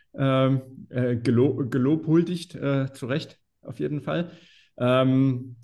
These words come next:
er hat das ja im Wesentlichen dann durch die Transformation begleitet, aber vielleicht kannst du noch mal so ein bisschen den Hintergrund zu der CETEX geben, äh, wo die so ein bisschen herkommt, äh, und wo ihr dann auch vielleicht, äh, perspektivisch hin wollt.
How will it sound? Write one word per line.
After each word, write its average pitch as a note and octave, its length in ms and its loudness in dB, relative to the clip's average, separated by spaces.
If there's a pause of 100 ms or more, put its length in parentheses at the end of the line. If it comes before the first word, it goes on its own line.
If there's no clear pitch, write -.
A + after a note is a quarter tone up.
er C3 160 0
hat D#3 140 0
das C#3+ 160 -2
ja C3 140 2
im B2 360 -4
Wesentlichen C#3 480 -2
dann C3 140 -2
durch B2+ 140 -4
die C3+ 100 -6
Transformation B2+ 840 -2
begleitet, D3+ 500 -4
aber B2 200 0
vielleicht B2+ 280 -4
kannst B2 260 -6
du D3 60 0
noch D3+ 120 0
mal C#3 140 0
so C#3 100 -2
ein B2+ 60 -2
bisschen C#3 220 -6
den A#2+ 140 -2
Hintergrund C#3+ 560 -2
zu C#3 100 -4
der A#2+ 160 -4
CETEX C#3 420 -6
geben, D#3 400 -2 (600)
äh, B2 80 -4
wo B2+ 520 2
die C3+ 100 -2
so C#3+ 100 -4
ein B2+ 80 -2
bisschen A#2+ 240 -6
herkommt, C#3+ 680 -2 (240)
äh, B2 360 -4 (200)
und A#2+ 260 -4
wo A#2 140 0
ihr A#2+ 120 0
dann A2+ 160 -4
auch A2+ 160 -6
vielleicht, A#2 460 -4
äh, A#2+ 220 -4
perspektivisch A#2+ 720 -6
hin C3+ 220 -2
wollt. F#2 380 -2